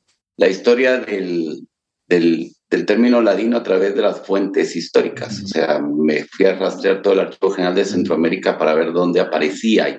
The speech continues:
Speaker 1: cómo
Speaker 2: Ujú.
Speaker 1: aparecía. Eh, y cuando uno va a esas fuentes se da cuenta que al principio se va a utilizar el término mestizo para un grupo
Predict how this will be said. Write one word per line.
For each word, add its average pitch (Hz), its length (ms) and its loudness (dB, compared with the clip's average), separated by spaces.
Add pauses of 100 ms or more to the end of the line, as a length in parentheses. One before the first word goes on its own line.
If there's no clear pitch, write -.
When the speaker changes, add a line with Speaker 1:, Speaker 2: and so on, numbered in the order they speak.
(260)
Speaker 1:
cómo 113 500 2
Speaker 2:
Ujú. 98 100 0
Speaker 1:
aparecía. 104 580 -4 (1400)
Eh, 80 680 0 (320)
y 92 140 -4
cuando 92 300 2
uno 127 200 4
va 127 80 4
a - 20 4
esas 131 280 -2
fuentes 131 320 0
se 120 100 -2
da 98 100 0
cuenta 110 260 -4
que 120 100 0
al - 120 -4
principio 113 720 -2
se 92 100 -4
va 90 80 2
a 95 40 4
utilizar 98 440 -2
el 101 140 0
término 110 400 2
mestizo - 760 -2 (300)
para 85 180 2
un 98 180 0 (320)
grupo 76 480 -4